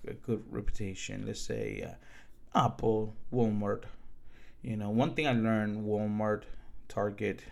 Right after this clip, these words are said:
um, uh, those companies, they are nice companies. I mean, they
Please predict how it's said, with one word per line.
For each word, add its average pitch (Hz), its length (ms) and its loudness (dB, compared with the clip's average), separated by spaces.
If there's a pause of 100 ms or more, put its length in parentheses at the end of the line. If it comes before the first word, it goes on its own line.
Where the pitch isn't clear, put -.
(500)
um, - 300 -8 (1080)
uh, 123 40 -10 (200)
those 123 200 0
companies, 117 880 -2 (640)
they 123 160 0
are 120 140 6
nice 110 720 4
companies. 101 520 -6
I 104 40 4
mean, 104 260 2
they 117 480 2